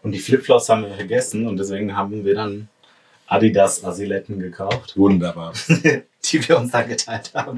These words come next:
Speaker 1: die
Speaker 2: Ja.
Speaker 1: ganze Welt.
Speaker 2: Und, äh, dann sind wir von Fest, da waren wir gar nicht in der Medina drin, da sind wir einfach weitergefahren.
Speaker 1: Nee, wir haben ja nur geschlafen, waren in der Mall kurz und dann sind wir weitergefahren.
Speaker 2: Nach Skura, zu den Wasserfällen.
Speaker 1: Nee,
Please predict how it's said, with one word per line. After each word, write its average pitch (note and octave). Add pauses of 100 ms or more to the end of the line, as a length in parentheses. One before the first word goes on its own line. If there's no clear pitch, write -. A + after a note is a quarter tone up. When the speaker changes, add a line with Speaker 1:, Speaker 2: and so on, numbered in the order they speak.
Speaker 1:
die G#2
Speaker 2:
Ja. -
Speaker 1:
ganze - (120)
Welt. - (760)
Speaker 2:
Und, A2
äh, A2 (160)
dann G2+
sind B2
wir B2 (380)
von F#2
Fest, -
da F#2
waren G2+
wir G2
gar G2
nicht G2
in G2+
der F2+
Medina F2
drin, F#2
da G#2+
sind F#2+
wir F#2
einfach E2+
weitergefahren. C3
Speaker 1:
Nee, F#2+
wir G2+
haben G2
ja G2
nur G2
geschlafen, G2
waren G2
in F#2
der F2
Mall F#2+
kurz C3
und A#2
dann A2
sind A2
wir G#2+
weitergefahren. A2 (220)
Speaker 2:
Nach - (180)
Skura, -
zu A2
den A#2+
Wasserfällen. G#2+
Speaker 1:
Nee, G#2+